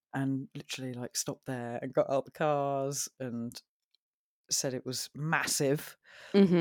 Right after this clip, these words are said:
Speaker 1: Um, and people, like, immediately come out and, like, tell them to leave, and, "You can't be here, and you need to get out now," and, <laughs> like, pounce
Speaker 2: No, we
Speaker 1: on them.
Speaker 2: we wanna join. Where do we sign up? I thought we could just come and sign up. <laughs> Is there a clipboard? <laughs>
Speaker 1: Yeah.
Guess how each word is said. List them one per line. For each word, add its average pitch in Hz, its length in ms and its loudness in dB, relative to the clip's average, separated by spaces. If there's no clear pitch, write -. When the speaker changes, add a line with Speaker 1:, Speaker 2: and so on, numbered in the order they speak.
Speaker 1:
Um, 123 160 -4
and 135 100 -2
people, 147 320 4
like, 131 200 2
immediately 147 680 8
come 139 260 0
out 131 380 0
and, 123 160 -6
like, 123 200 -6
tell 139 180 -2
them 131 140 -2
to 131 120 -4
leave, 123 320 -2
and, 127 140 -2
"You 135 80 -2
can't 143 240 -2
be 135 200 2
here, 123 560 -2
and 117 180 -8
you 123 120 -4
need 131 100 -4
to - 60 -14
get 120 140 -4
out 123 200 0
now," 127 560 -4
and, 127 140 -8
<laughs> - 340 -10
like, - 200 -8
pounce 170 240 12
Speaker 2:
No, 339 180 12
we 339 120 12
Speaker 1:
on - 80 10
them. 147 220 6
Speaker 2:
we 277 140 12
wanna 294 260 12
join. 262 600 12
Where 233 180 12
do 277 80 12
we 285 120 12
sign 285 300 12
up? 302 300 12
I 226 100 10
thought 247 300 12
we 240 120 8
could 240 160 10
just 240 200 6
come 240 220 12
and 247 160 12
sign 240 220 12
up. 269 340 12
<laughs> - 540 10
Is 226 140 4
there 233 120 12
a 208 40 8
clipboard? 277 560 12
<laughs> - 420 8
Speaker 1:
Yeah. 226 460 12